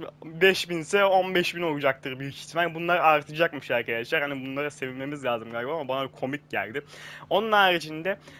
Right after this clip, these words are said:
e, atıyorum ki bir tane heist yapıyorsunuz ya. Heist'i eğer ki kusursuz yaparsanız, atıyorum size Bogdan'dan örnek vereceğim. Bogdan problemden. Atıyorum Bogdan problemi yaptığınız zaman, e, şey yani, hiç failsiz,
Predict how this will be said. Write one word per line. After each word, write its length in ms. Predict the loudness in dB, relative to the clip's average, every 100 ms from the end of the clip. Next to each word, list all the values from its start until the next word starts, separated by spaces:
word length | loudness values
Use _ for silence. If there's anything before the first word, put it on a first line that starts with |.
| -20 -6
e, 200 | 0 2
atıyorum 580 | 4 2 2 -2 -2 -6
ki 260 | -6 -6 -6 _ _ -20 _ _ -18
bir 60 |
tane 360 | 4 4 4 0 -2
heist 380 | -4 -4 -6 0
yapıyorsunuz 680 | 0 0 -6 -6 -8 -6
ya. 160 | -4 -6 -8
Heist'i 440 | -4 -2 -4 -2
eğer 220 | 0 0 -2
ki 80 |
kusursuz 580 | -8 -16 -8 -10 -10 -8
yaparsanız, 540 | -4 0 0 0 -4 -8
atıyorum 540 | -8 -8 -10 -8 -12
size 280 | -16 -12 -4
Bogdan'dan 540 | -2 -4 -6 -6 -6 -8
örnek 320 | -12 -14 -14
vereceğim. 340 | -12 -10 -8
Bogdan 380 | -10 -10 -10 -10
problemden. 540 | -10 -12 -10 -10 -10 -14 -18 -18 -2
Atıyorum 440 | -2 -2 -6 0
Bogdan 400 | 2 2 2 -2
problemi 420 | -2 -4 -4 -8 -2
yaptığınız 600 | -2 -4 -12 -10 -10 -4
zaman, 280 | -2 -2 -8 -16 _ _ -20 -12
e, 320 | -8 -6 -6 -10 -18 -18 -16 -12
şey 260 | -8 2
yani, 240 | 4 4 0 -12
hiç 260 | -12 -10 -10
failsiz, 840 | -12 -6 -6 -6 -10 -12 -14 -16